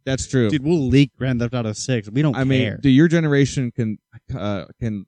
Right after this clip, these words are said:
Speaker 1: just shoot up a school, a classroom while cops stay outside and let it happen 'cause they're so scared.
Speaker 2: Yeah, dude. I don't
Speaker 1: That's
Speaker 2: know what
Speaker 1: pretty
Speaker 2: generation those
Speaker 1: cool.
Speaker 2: cops were, but those are pussies, dude.
Speaker 1: They were bu-, like, they
Speaker 2: Those
Speaker 1: were
Speaker 2: Gen Z children
Speaker 1: I think they were
Speaker 2: knew
Speaker 1: Gen
Speaker 2: what to do.
Speaker 1: X's.
Speaker 2: They knew the assignment.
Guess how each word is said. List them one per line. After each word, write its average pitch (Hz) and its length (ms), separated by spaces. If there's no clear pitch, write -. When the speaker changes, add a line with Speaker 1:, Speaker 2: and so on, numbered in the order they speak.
Speaker 1:
just - 260
shoot 131 180
up 123 120
a 113 60
school, 113 560
a 107 120
classroom 113 560
while 101 180
cops 110 280
stay 107 180
outside 98 460
and 101 80
let 98 120
it 98 60
happen 101 220
'cause - 120
they're 104 100
so 101 300
scared. 104 320
Speaker 2:
Yeah, 214 160
dude. 143 400
I 151 80
don't 208 100
Speaker 1:
That's 139 180
Speaker 2:
know 147 40
what 156 80
Speaker 1:
pretty 147 180
Speaker 2:
generation 165 360
those 170 160
Speaker 1:
cool. 156 60
Speaker 2:
cops 135 320
were, 196 180
but 147 100
those 139 140
are - 20
pussies, 143 480
dude. 117 100
Speaker 1:
They 135 100
were 160 120
bu-, 117 260
like, 131 320
they 139 120
Speaker 2:
Those 175 240
Speaker 1:
were 139 40
Speaker 2:
Gen 156 280
Z 165 200
children 180 640
Speaker 1:
I 143 80
think 214 160
they 208 60
were 139 100
Speaker 2:
knew 160 80
Speaker 1:
Gen 156 140
Speaker 2:
what 156 140
to 175 40
do. 127 160
Speaker 1:
X's. 107 140
Speaker 2:
They 113 120
knew 135 220
the 123 140
assignment. 117 560